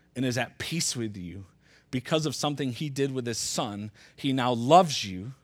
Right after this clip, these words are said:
forevermore. Right? It's not that he only erased the sins of the past so that you're good then, and now we gotta keep working so that,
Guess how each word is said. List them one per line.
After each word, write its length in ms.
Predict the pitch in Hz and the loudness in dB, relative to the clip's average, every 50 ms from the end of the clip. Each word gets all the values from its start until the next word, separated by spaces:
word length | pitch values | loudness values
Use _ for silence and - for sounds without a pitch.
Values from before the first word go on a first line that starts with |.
| _ _ _ _ _ _ _ _ _ _ | _ _ _ _ _ _ _ _ _ _
forevermore. 720 | - - 127 120 131 156 151 160 156 135 123 113 90 - - - - _ _ _ _ _ _ _ _ _ _ _ _ _ _ _ _ _ _ _ _ _ _ _ _ _ _ _ _ _ _ _ _ _ _ | -8 -2 2 6 6 6 6 6 2 0 0 -2 -4 -6 -10 -20 -20 _ _ _ _ _ _ _ _ _ _ _ _ _ _ _ _ _ _ _ _ _ _ _ _ _ _ _ _ _ _ _ _ _ _
Right? 200 | - 117 113 - - _ _ _ _ _ _ _ _ _ _ _ _ _ _ _ _ _ _ _ _ _ _ _ _ _ _ _ _ _ _ _ _ _ _ - | -8 -8 -8 -8 -10 _ _ _ _ _ _ _ _ _ _ _ _ _ _ _ _ _ _ _ _ _ _ _ _ _ _ _ _ _ _ _ _ _ _ -14
It's 140 | - - - | -8 -2 2
not 200 | 175 180 185 180 | 2 2 4 4
that 140 | 202 175 165 | 4 4 4
he 80 | 165 | 4
only 260 | 160 165 175 175 165 | 4 2 2 2 4
erased 480 | 151 139 139 151 160 165 156 - - - | 4 4 4 4 2 2 2 0 -2 -4
the 80 | 139 120 | -6 -6
sins 320 | - - - 170 151 143 | -4 -2 0 0 0 0
of 120 | 143 139 123 | 0 0 -2
the 60 | - | -4
past 500 | - - 143 117 110 117 123 - - - - - - - | -4 -4 -4 -4 -4 -4 -8 -10 -12 -14 -18 -20 -20 -8
so 160 | - - 135 | -4 0 2
that 340 | 127 139 131 127 - - - | 4 4 4 2 0 -4 -2
you're 140 | 120 123 | -2 -2
good 340 | 117 101 143 151 151 123 110 | 0 2 4 4 4 4 4
then, 400 | 110 151 156 127 110 101 107 113 - - - - | 2 0 2 2 0 -2 -4 -6 -10 -14 -16 -8
and 100 | - 127 | -4 -2
now 140 | 139 135 131 | 0 0 2
we 100 | 135 135 | 2 2
gotta 160 | 143 135 139 | 2 2 2
keep 220 | 127 - 147 131 107 | 2 0 -2 -4 -2
working 420 | 117 135 156 160 - 147 131 123 | 0 2 2 2 2 0 -2 -2
so 140 | - - 135 | -2 -2 -2
that, 260 | 131 127 123 120 - | -2 -2 -2 -4 -8